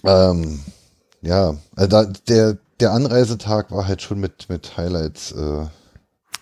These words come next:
das Hotel war auch ein Highlight im Vergleich zu dem Hotel, das ich letztes Jahr hatte.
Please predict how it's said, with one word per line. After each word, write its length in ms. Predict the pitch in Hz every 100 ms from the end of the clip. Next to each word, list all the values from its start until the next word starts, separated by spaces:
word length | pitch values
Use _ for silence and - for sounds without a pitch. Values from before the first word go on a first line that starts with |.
| - - -
das 180 | 98
Hotel 340 | 135 117 127 127
war 100 | 104
auch 220 | 104 131
ein 140 | 143
Highlight 380 | 135 135 123 123
im 80 | 113
Vergleich 440 | - 98 104 113 -
zu 80 | 101
dem 100 | 95
Hotel, 260 | 95 101
das 120 | 101 95
ich 120 | -
letztes 340 | 107 - -
Jahr 160 | 104 104
hatte. 340 | 104 - 98